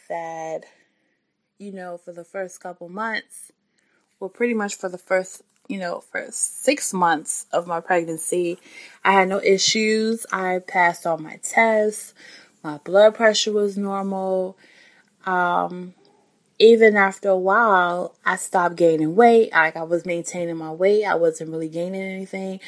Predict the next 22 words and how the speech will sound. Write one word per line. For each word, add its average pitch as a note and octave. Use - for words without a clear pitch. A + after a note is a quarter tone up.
I -
was, D#3+
like, D#3
losing G#3
a G3
pound G3
here, F#3+
losing F3
three F#3+
pounds, F3+
gained F3+
five F3+
pounds, F3+
but F3
it F3
was F3+
nothing F3+
to -
be, E3+
like, D#3+
alarmed E3+
about. G3